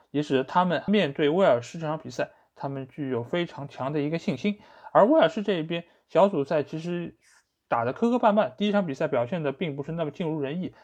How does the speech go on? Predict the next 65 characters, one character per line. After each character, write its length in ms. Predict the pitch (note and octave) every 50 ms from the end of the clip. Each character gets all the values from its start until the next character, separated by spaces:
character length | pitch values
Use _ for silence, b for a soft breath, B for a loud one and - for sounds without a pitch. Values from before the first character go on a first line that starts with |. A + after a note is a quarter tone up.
| b _
但 140 | - D3+
是 100 | C#3+ D3
他 140 | C#3 - D#3+
们 120 | D#3+ D#3+ C#3+
仍 220 | C#3 E3 G3 G#3+
然 240 | G#3 F3+ E3+ F3 F#3
依 80 | F#3+
靠 220 | F3+ - - F3 D3
顽 200 | C3 C3+ C#3 E3+ -
强 100 | F3+ F3
的 80 | F3
精 180 | F3 - G#3+ G#3
神 200 | G3 - B2+ b b b b b b
获 180 | _ F3+ D#3+
得 80 | D3 D3
了 60 | D#3+
一 20 |
场 160 | D3+ D3 A#2+ A#2+
平 240 | - D3 E3+ A3
局， 240 | A3 - A#2+ - b b b b b _
之 160 | - G#3+ G#3+
后 320 | G#3 - C#3+ - - _ _
从 180 | - F3 F#3
小 240 | - - D#3 E3 G#3+
组 220 | A#3 - C#3+ C3
最 220 | C3 - - F#3 D#3+
弱 200 | E3 G3 G3 E3
的 120 | C#3+ C3
土 140 | - - F3+
耳 140 | G3+ E3+ B2+
其 140 | - - D#3+
那 140 | F#3+ G3+
儿 80 | D3 - _ -
拿 180 | C3+ B2+ C3+
到 140 | D3+ E3+ D#3+
了 60 | E3
一 20 | D#3
场 160 | - C3+ B2
胜 240 | - - F3 E3+ F#3
利。 160 | - - _ _ _ _
最 160 | - B3 A3
后 160 | G3 A#3 G#3+
一 20 | G3
场 280 | - - C3+ C#3 E3 -
面 260 | - G#3 G3+ G3 F3+
对 220 | F3 - F#3 E3+ F3
意 80 | F#3+
大 160 | F#3+ G3 F3 F3
利， 240 | F#3 F3+ B2 - _ _ _ _ _ _ _
他 120 | - D#3+
们 120 | E3 E3+ E3+
被 200 | - F3 D3+ C#3
罚 240 | - - C#3 D#3+
下 160 | F3+ G#3+ F#3+ F3
一 100 | F#3+ F#3+
人 200 | E3+ C3 D#3 F#3
的 60 | G3
情 180 | - - C#3+
况 220 | D3 - F3 C#3+ C#3+
下， 240 | - D#3 - - _ _ _ _ _ _ _ _ _ _
以 160 | - C3+ B2+ A2 -
一 140 | - G#3+ E3
球 200 | - - D3+ E3+
小 220 | F3+ - B2 G#2+ -
负， 320 | - - A3 - - _